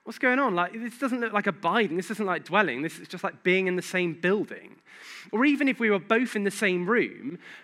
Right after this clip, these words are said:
but I was, like, just on the computer doing my thing, and, like, even if Katie was trying to speak to me, like, that's not really, like, dwelling with one another, abiding in one another, is it? Because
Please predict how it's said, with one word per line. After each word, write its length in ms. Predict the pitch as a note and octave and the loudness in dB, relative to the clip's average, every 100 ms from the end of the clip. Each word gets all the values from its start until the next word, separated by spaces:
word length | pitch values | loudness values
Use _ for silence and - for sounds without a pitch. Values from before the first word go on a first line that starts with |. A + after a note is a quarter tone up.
| _ | _
but 120 | G3+ - | -4 2
I 180 | G3+ G3+ | 2 2
was, 160 | F#3+ | 0
like, 180 | F3+ D#3 | 0 0
just 140 | D#3+ | -2
on 100 | E3 | -4
the 60 | D3+ | -2
computer 440 | D#3+ D3+ E3+ D#3 | -4 -6 -6 -6
doing 240 | D3+ D3+ C#3+ | -2 -2 0
my 80 | C#3+ | -4
thing, 420 | - D3+ D3+ C#3+ | -2 0 0 -2
and, 240 | C3 C3 - - - _ - | -4 -8 -12 -20 -20 _ -2
like, 180 | D#3 - - - | 0 0 -6 -2
even 220 | B3+ C#4 | 2 2
if 120 | - | 0
Katie 280 | - A3 F#3 | -2 -2 -4
was 100 | E3+ | -8
trying 200 | - D#3+ | -6 -8
to 60 | |
speak 440 | - - D#3 B3+ - | -8 -4 -4 -4 -10
to 60 | A#2 | -16
me, 360 | F#2 G2+ - _ _ _ _ _ _ _ _ G#3 | -16 -20 -20 _ _ _ _ _ _ _ _ -2
like, 180 | G#3 | 0
that's 240 | - C4 - | 0 -2 0
not 240 | D4 B3+ | -2 -2
really, 220 | G3+ G#3 | -4 0
like, 240 | F#3+ F3 - | 0 0 -4
dwelling 640 | D#3 E3+ G3+ A#3+ E3+ C3 | -4 2 2 2 0 -2
with 180 | B2 A#2+ | -6 -8
one 140 | A2+ | -10
another, 320 | G#2 G#2 G#2 B2+ | -10 -10 -6 -6
abiding 800 | B2+ E3+ E3 A3 A3 E3 C#3 | -6 -6 -2 0 0 -4 -6
in 140 | B2+ A2+ | -4 -6
one 120 | G#2+ | -8
another, 340 | G#2 G2 E3+ | -10 -10 -6
is 140 | B3+ - | -4 -4
it? 100 | - | -8
Because 280 | F3+ G3+ | -4 -4